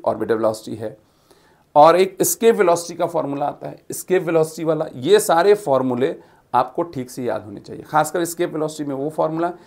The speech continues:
जिसमें डेंसिटी या रेडियस इस तरीके से क्रम में दिया गया हो। अगर आप सरफेस से देते हैं तो एस्केप वेलोसिटी क्या है, किसी हाइट से देते हैं तो एस्केप वेलोसिटी क्या है। तो यहाँ भी एक से दो क्वेश्चन मिलने के चांसेस हैं और चार से आठ नंबर। ये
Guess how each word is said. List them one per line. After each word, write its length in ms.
जिसमें 300
डेंसिटी 540
या 60
रेडियस 440
इस 120
तरीके 340
से 260
क्रम 140
में 180
दिया 200
गया 180
हो। 160
अगर 180
आप 100
सरफेस 400
से 100
देते 300
हैं 120
तो 120
एस्केप 260
वेलोसिटी 380
क्या 120
है, 80
किसी 220
हाइट 200
से 120
देते 280
हैं 80
तो 60
एस्केप 240
वेलोसिटी 360
क्या 120
है। 200
तो 60
यहाँ 240
भी 160
एक 100
से 120
दो 160
क्वेश्चन 340
मिलने 200
के 120
चांसेस 460
हैं 200
और 120
चार 280
से 140
आठ 160
नंबर। 280
ये 460